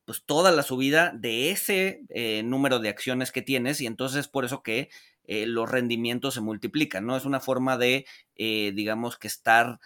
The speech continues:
apalancado, eh, sin, o, o más bien a un costo muy, muy pequeño y es por eso que los, los, los cuates de Reddit pudieron hacer, pues, tener esos rendimientos y poder llevar la acción a, a un, a un, a precios,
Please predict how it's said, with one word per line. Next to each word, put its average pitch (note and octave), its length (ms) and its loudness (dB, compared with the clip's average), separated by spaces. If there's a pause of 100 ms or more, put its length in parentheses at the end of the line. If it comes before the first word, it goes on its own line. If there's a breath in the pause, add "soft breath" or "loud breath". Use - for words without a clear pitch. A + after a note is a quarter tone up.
(120)
apalancado, A#2 1040 2 (380)
eh, F2 480 -4
sin, D#3 640 4 (260)
o, G#2+ 140 -4
o C3+ 160 -6
más D3 180 6
bien D3 160 6
a D3 60 6
un D3+ 80 4
costo C#3+ 440 0
muy, C#3 400 4
muy B2+ 280 2
pequeño D3 400 0
y A#2 80 0
es B2 100 -2
por C#3 160 -4
eso C3+ 180 -4
que B2+ 300 0 (140 loud breath)
los, G#2+ 480 -2
los, G#2+ 320 -8
los G#2+ 180 -8
cuates B2 360 -4
de A#2+ 100 0
Reddit B2 400 0
pudieron G#2+ 480 -2
hacer, A2 400 -2 (200 soft breath)
pues, B2 140 -10
tener C3 260 2
esos D3+ 160 2
rendimientos C3 580 0
y A2 40 -8
poder A#2+ 280 -2
llevar B2 260 0
la B2 120 0
acción A#2+ 400 -4 (300 soft breath)
a, G#2+ 360 2
a G#2+ 60 2
un, A#2 280 -2
a G2 80 -4
un, A2 240 -4
a G2+ 140 -6
precios, A#2 500 -4